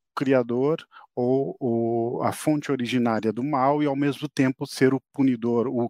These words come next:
quem julga, né, o mal no mundo.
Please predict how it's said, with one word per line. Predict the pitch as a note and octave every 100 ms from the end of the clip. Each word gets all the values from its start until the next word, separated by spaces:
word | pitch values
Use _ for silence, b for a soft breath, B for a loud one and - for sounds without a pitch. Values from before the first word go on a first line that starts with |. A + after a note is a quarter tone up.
| -
quem | C#3+ C3
julga, | G2 A#2 E3 B2+ G2
né, | F#2+ A#2 B2+ B B -
o | A#2+
mal | A#2+ A#2 B2+
no | B2+ D#3
mundo. | B2 C3+ C#3+ F#2+